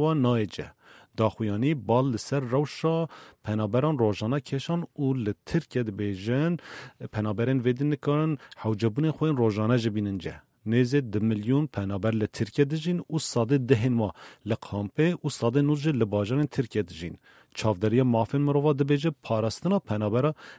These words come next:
ne bi tinê parastina wan ji şerî ye. Heman demê de divê mafên wan ên tendrûsiye û perwerdehiyê jî bêje, wê wextê mirov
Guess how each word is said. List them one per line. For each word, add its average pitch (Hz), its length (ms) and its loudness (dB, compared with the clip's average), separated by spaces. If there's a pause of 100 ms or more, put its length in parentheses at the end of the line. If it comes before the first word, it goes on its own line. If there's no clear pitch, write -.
ne 175 240 4
bi 170 40 2
tinê 120 260 2
parastina 113 540 0
wan 110 240 2
ji 101 120 -2
şerî 101 320 -2
ye. 90 240 -6 (380)
Heman 113 400 2
demê 160 280 2
de 175 80 2 (180)
divê 120 220 4
mafên 127 500 4
wan 123 100 2
ên 113 100 -2 (100)
tendrûsiye 135 540 -2
û 151 280 -4
perwerdehiyê 107 640 0
jî 127 140 0
bêje, 127 460 2 (360)
wê 143 100 10 (100)
wextê 156 480 2
mirov 120 440 2